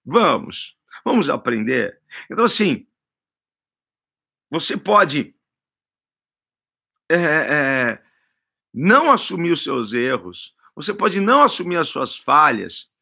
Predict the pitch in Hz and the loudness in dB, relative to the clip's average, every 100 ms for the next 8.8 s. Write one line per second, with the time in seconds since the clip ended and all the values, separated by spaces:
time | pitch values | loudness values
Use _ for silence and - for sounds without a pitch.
0 | _ _ _ _ _ _ _ _ - 254 | _ _ _ _ _ _ _ _ -10 -8
1 | 233 - 220 233 233 220 202 - 165 190 | -6 -6 -2 0 -2 -4 -6 -6 -8 -8
2 | 156 _ _ _ _ _ _ _ _ _ | -14 _ _ _ _ _ _ _ _ _
3 | _ _ - 302 - 220 208 - 214 208 | _ _ -10 -8 -4 -2 -2 0 2 2
4 | - _ _ _ - 185 - 202 240 233 | 0 _ _ _ -8 -6 -2 0 0 0
5 | 190 139 151 139 139 190 196 151 170 214 | -2 -2 -4 -4 -6 -4 -2 -2 -2 -4
6 | 247 415 - 214 190 226 214 - - - | -6 -10 -6 -4 -4 -6 -10 -8 -8 -8
7 | - 254 160 170 139 - - - 339 320 | -8 -4 -2 0 -2 -4 -6 -6 -6 -6
8 | 277 - - 269 269 262 - | -8 -8 -8 -6 -4 -4 -2